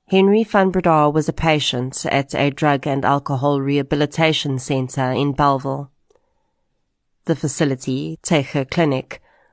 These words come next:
also treats patients living with serious mental health conditions. Reports of strange behaviour from the young man during his time in South Africa before the murders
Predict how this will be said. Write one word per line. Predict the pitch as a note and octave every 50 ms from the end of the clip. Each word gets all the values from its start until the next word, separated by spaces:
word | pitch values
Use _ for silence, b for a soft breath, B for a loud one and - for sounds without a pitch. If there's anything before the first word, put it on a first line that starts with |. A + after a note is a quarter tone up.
| _ _ -
also | - F3 A3+ A3 - C4 C4 B3+
treats | - - - A3 G#3 G3+ - -
patients | - E3 E3 D#3+ D#3+ D3+ - E3 D#3 D#3 D3+ - E3
living | E3+ D#3 C#3+ D#3+ D#3 D3+ D3 C#3+
with | D3 D3+ C#3+ - -
serious | - - E3+ D3+ C#3 C#3+ C#3+ C#3+ C#3 C#3 - - -
mental | D#3 D3 C#3 C#3 - C#3+ C#3
health | B2+ D3+ D#3+ D3+ D3 -
conditions. | - C#3 C3 B2+ C3+ C3+ C3 - - D#2+ D3 D#3 E3+ D#3+ - - - _ _ _ _ _ _ _ _ _ _ _ _ _ _ _ _ _ _ _ _ -
Reports | B2+ - - E3+ D#3 C#3+ D3 - - - D#3+
of | C#3 -
strange | - - - - D3+ C#3 C3+ C3+ C3+ B2+ -
behaviour | - B2+ A#2+ D#3 E3 E3 D3 D3+ D3 C#3 C#3
from | C3+ - - D3+ D3
the | C#3+ C#3+
young | C#3 C#3+ C#3 C#3 C#3+ C#3
man | C#3+ C#3+ C#3 C#3 C#3 C#3 C#3
during | C3+ D3+ D3+ D3 C#3+ C#3 C#3 C#3
his | C3+ C#3+ C3 -
time | - - D#3+ D#3 D3 C#3 C#3 C#3
in | C#3 C3+
South | C3 - C#3+ C#3 C3+ C3+
Africa | F3+ F3 E3 - - - - C#3+ C3+ C3+ C3+ b b b b b b b b
before | - D#3+ - - F3+ D3 C#3
the | D3 C#3
murders | C#3 D3 D#3+ E3+ E3 C#3+ A#2+ G#2+ C3 D3 D3+ - - -